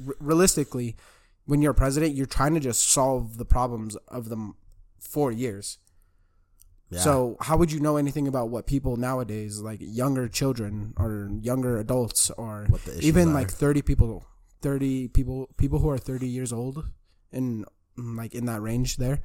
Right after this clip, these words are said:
Speaker 1: like, how could you solve those problems? 'Cause you have no idea what the fuck it's like, and especially in today's day and age.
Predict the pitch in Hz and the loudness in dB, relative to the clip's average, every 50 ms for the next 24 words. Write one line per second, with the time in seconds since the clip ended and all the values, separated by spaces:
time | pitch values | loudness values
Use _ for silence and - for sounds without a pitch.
0 | - _ _ _ _ _ _ _ _ - 123 - - - 151 147 170 151 139 131 | -6 _ _ _ _ _ _ _ _ -8 -6 -2 0 2 2 2 2 2 2 2
1 | - - 139 131 - 120 113 107 - - 123 120 120 104 101 101 90 - - 120 | 2 2 2 0 0 -2 -4 -4 -4 -2 0 0 0 -2 -4 -6 -6 -4 -4 -2
2 | 110 113 117 131 107 135 131 120 117 123 131 127 123 113 120 117 120 123 110 104 | 0 0 0 2 2 2 2 2 2 2 2 2 2 2 2 0 0 0 -2 -2
3 | - - 123 - - 117 - - 104 123 131 92 - - - - - 110 117 107 | -2 -2 -2 -2 -2 -2 -2 0 2 0 0 0 -2 -8 -12 -10 -6 -2 0 2
4 | - - 120 - - 127 120 110 120 110 110 110 113 104 104 98 - - - - | 2 2 2 2 2 0 0 0 -2 -2 -2 -4 0 4 4 4 4 4 0 -8
5 | 113 110 107 107 120 123 101 101 - - | -8 -6 -6 -4 -4 -6 -6 -8 -10 -14